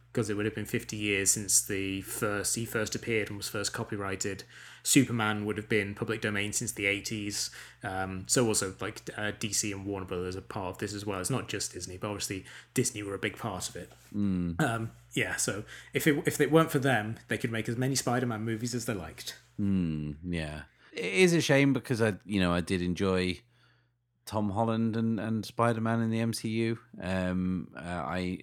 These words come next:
Speaker 2: I liked Homecoming. I thought it was a very good movie, and, and Tom Holland in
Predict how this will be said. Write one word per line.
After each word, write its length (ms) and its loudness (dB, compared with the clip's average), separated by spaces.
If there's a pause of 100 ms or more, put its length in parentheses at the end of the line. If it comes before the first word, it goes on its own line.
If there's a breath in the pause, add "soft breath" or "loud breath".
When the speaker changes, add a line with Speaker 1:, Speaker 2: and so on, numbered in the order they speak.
(100)
Speaker 2:
I 80 -4
liked 380 -4
Homecoming. 640 -4
I 60 -4
thought 160 -6
it 40 -4
was 120 -6
a 40 -8
very 220 -2
good 160 -6
movie, 360 -2
and, 220 -2 (540 loud breath)
and 540 0
Tom 180 0
Holland 340 4
in 600 2